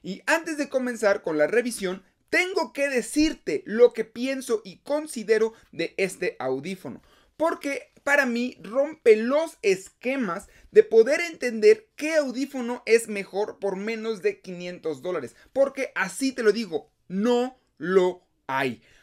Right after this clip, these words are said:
Podrá haber audífonos distintos, con firmas distintas, con propósitos distintos, por quinientos dólares, sí, pero que sean mejor en calidad de audio, no. En mi opinión, no. Para mí, aquí tenemos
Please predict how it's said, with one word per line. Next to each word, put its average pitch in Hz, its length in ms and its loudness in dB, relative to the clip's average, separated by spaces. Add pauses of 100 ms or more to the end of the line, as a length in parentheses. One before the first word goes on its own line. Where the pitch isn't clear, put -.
(120)
Podrá 269 360 10
haber 320 200 0
audífonos 254 680 -2
distintos, 180 1000 -6 (220)
con 196 280 0
firmas 254 460 -2
distintas, 202 800 -6
con 208 240 -6
propósitos 254 840 -2
distintos, 226 640 -8
por 233 280 -2
quinientos 254 560 -4
dólares, 247 380 -2 (280)
sí, - 480 -8 (380)
pero 233 260 12
que 226 140 0
sean 339 320 0
mejor 226 580 0
en 170 200 -12
calidad 175 500 -2
de 226 160 0
audio, 233 440 -4 (360)
no. 160 400 -8 (200)
En 175 220 -6
mi 262 120 0
opinión, 233 500 -2 (280)
no. 113 380 -12 (540)
Para 330 240 4
mí, 262 300 0
aquí 196 260 -8
tenemos 247 420 -6